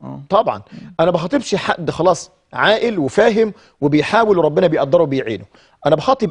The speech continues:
Speaker 2: ابني وكل الشباب اللي في سن أولادي، اللي بقول لهم: "لو أنتوا في هذه الأماكن شباب صغيرين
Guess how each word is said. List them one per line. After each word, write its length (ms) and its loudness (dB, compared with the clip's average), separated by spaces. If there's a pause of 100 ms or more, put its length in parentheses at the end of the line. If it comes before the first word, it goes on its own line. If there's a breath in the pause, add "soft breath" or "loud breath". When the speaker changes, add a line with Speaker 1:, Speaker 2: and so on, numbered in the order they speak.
Speaker 2:
ابني 320 -4 (920)
وكل 320 2
الشباب 480 0 (140)
اللي 100 -2
في 80 -12
سن 200 0
أولادي، 460 2 (840)
اللي 140 0
بقول 240 2
لهم: 260 2
"لو 180 4
أنتوا 200 -2
في 160 -2
هذه 280 0
الأماكن 520 -2 (100)
شباب 400 0
صغيرين 640 -2